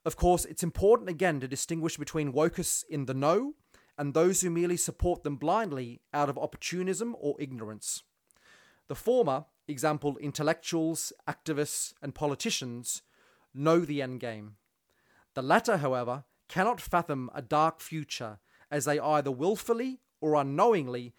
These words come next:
ignore the many, many lessons, read warnings, from history. We are no more immune to takeover by extremists than were our forebears or other nations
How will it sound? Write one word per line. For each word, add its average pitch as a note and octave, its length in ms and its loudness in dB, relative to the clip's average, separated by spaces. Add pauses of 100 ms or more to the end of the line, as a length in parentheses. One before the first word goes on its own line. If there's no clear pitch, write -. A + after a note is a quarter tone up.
(140)
ignore D3 400 0
the C3+ 100 -4
many, F3 440 -2
many C#3 520 -4 (200)
lessons, B2 800 -4 (220)
read C3 340 -6 (100)
warnings, B2+ 720 -2 (180)
from C3+ 140 -6
history. A2 480 -6 (1400)
We F3+ 260 0
are B3+ 60 4
no G#3 260 6
more E3+ 300 0
immune D3 400 -2
to D#3 100 -10
takeover C#3 580 -4
by B2+ 160 0
extremists C3+ 720 -4
than C3 220 -8
were C#3 240 2
our B2+ 160 -4
forebears E3+ 640 0
or C3 180 -6
other C#3+ 180 0
nations C3+ 580 -6